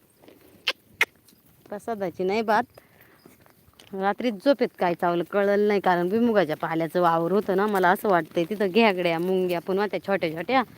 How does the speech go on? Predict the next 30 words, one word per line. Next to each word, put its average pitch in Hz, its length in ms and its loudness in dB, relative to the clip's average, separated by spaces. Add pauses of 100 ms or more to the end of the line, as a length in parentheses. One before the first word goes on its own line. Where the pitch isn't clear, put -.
(960)
पण 196 120 0
मला 240 200 4
समजलंच 233 600 2
नाही 233 140 0
झोपेत 208 320 0 (100)
काही. 180 180 0 (400)
पण 180 160 -4
सकाळी 233 260 4
उठल्या 226 300 2
उठल्या 233 220 0
मी 208 80 2
म्हणलं 226 220 2
डोळा 170 280 2
लय 185 140 2
दुखतोय. 233 300 0
त्यांनी 214 240 2
बघितलं 202 420 -4
तर 175 80 -2
म्हणलं 208 300 0
डोळा 160 220 0
मोकार 190 340 -2
सुजलाय. 190 380 -6 (1800)
लाल 196 360 6
पण 196 160 0
झालाय 208 300 2
असा 156 300 -2
लय. 165 220 -6 (800)
प्रसाद 196 280 -4
नाही. 175 180 0 (1400)
एवढं 233 260 2